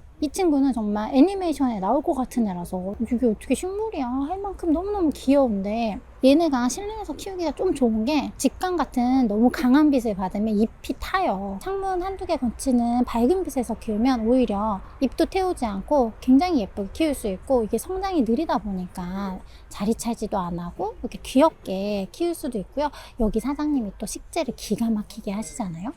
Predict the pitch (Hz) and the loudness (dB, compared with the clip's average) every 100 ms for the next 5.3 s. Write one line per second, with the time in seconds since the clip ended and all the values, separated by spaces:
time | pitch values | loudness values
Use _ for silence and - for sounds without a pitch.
0 | - 165 190 185 - 392 427 - 330 320 | -10 -12 -10 -10 -8 -8 -10 -8 -6 -6
1 | 180 214 202 180 208 185 180 180 175 247 | -2 -2 -2 -4 -2 -2 -4 -6 -6 -6
2 | 202 233 262 311 214 165 160 175 277 208 | 2 4 4 4 0 -2 -8 -4 -2 -4
3 | - - - - - 254 269 254 - - | -8 -20 -20 -20 4 8 8 4 -6 -18
4 | - - - - - 233 254 - 403 403 | -20 -20 -20 -8 -2 2 2 0 -4 -2
5 | 294 269 330 | -2 -2 -6